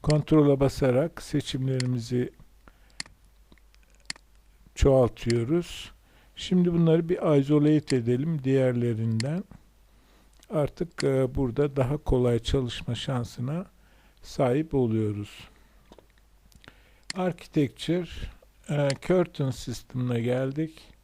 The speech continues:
Şurada edit diyoruz, duplicate dedik. Buna bir isim veriyoruz.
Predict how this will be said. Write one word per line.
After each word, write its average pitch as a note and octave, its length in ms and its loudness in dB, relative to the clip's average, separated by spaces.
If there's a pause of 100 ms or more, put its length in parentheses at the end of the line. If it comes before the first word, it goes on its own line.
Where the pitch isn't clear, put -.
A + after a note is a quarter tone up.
(600)
Şurada B2+ 720 0 (100)
edit D3 420 0
diyoruz, D3 420 2 (100)
duplicate A#2+ 680 -6
dedik. B2 600 -6 (600)
Buna C#3+ 220 -2
bir C3+ 120 -2
isim B2+ 340 -2
veriyoruz. A2+ 760 -4